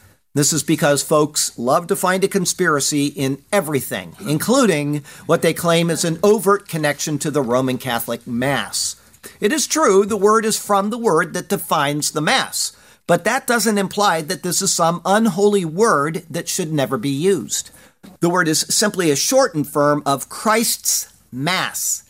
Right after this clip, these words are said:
It is found in writings as early as ten thirty-eight, where it is called Christus Mass. The word Christ comes from the Greek word Christos,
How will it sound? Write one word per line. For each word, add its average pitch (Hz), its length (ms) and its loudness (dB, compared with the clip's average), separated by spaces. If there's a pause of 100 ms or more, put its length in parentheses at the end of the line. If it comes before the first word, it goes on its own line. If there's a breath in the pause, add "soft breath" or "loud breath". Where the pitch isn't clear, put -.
(340 soft breath)
It 147 120 2
is 151 140 2
found 156 360 0
in 151 140 -2
writings 160 420 0
as 135 300 -2
early 151 280 0
as 117 160 -4
ten 226 400 0
thirty-eight, 196 680 -2
where 139 180 2
it 139 60 0
is 139 180 -4
called 131 340 0 (160 loud breath)
Christus - 520 0
Mass. 107 480 -6 (400 loud breath)
The 156 320 4
word 180 380 0
Christ 196 840 -2
comes 165 240 -2
from 160 200 -4
the - 80 -4
Greek 151 280 0
word 131 400 2
Christos, - 800 -4